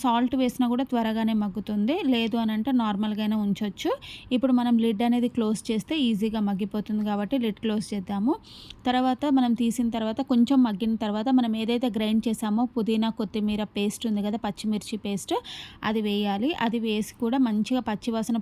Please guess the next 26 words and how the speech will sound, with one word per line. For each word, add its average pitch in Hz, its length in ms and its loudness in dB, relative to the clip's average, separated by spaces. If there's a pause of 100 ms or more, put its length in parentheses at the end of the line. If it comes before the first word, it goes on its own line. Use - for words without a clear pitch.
పోయేంత 208 300 -2 (100)
వరకు 202 180 -4 (120)
కూడా 214 220 -2
మనము 220 220 2 (140)
ఫ్రై 214 160 0 (120)
చేసుకోవాలన్నమాట. 196 760 -4 (640)
So 269 80 0 (120)
ఫ్రై 233 140 2 (120)
చేసుకుంటే 240 380 0 (100)
ఈ - 20 4 (180)
కొత్తిమీర 233 440 0 (100)
పచ్చివాసన 226 460 -2 (100)
పోయేంత 214 400 -2
వరకు, 208 200 -4 (100)
ఫ్రై 220 120 0 (140)
చేసుకునేంత 214 580 -2
వరకు 214 300 -4
మనం 254 160 2 (100)
చికెన్ని 233 400 0
మంచిగా 220 360 -2
ఫ్రెష్గా 226 360 -2 (100)
కడిగి 208 340 -2
పెట్టుకోవాలి. 202 580 -2 (580)
So 269 60 -2 (100)
ఇప్పుడు 247 240 0
మనం 233 140 0